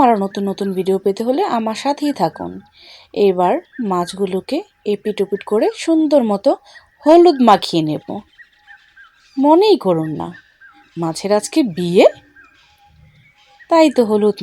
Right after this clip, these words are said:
মাখাচ্ছি। খুব সুন্দর করে মাখিয়ে নিতে হবে। কিছুক্ষণ মেরিনেট করে রেখে দিয়েছিলাম। দেখেছেন, দেখেই লোভ লাগছে,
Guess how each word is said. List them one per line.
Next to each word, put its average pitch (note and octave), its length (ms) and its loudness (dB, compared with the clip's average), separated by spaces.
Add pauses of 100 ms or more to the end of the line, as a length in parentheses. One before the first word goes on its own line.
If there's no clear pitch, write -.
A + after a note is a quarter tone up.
মাখাচ্ছি। D#3+ 520 -8 (3500)
খুব F#4 220 -2 (140)
সুন্দর G#3+ 280 -2 (100)
করে G3 160 -2 (220)
মাখিয়ে F3+ 360 -6
নিতে E3 280 -6
হবে। F3+ 240 -8 (1300)
কিছুক্ষণ C4 520 -6 (120)
মেরিনেট A3 400 -4
করে C#4 140 2 (100)
রেখে G3 280 0
দিয়েছিলাম। E3+ 480 -6 (2750)
দেখেছেন, A3 580 -4 (460)
দেখেই E4+ 420 4
লোভ G3 140 4 (140)
লাগছে, - 360 -10